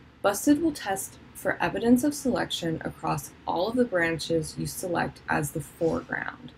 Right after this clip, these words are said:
So here we want to select, um, the entire tree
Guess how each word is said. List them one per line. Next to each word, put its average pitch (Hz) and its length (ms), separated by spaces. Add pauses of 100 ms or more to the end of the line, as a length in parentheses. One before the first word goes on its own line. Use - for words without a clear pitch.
(640)
So 196 200
here 254 500 (120)
we - 120
want 208 220
to 208 100
select, 175 640 (840)
um, 160 440 (960)
the 185 160
entire 190 480
tree 160 480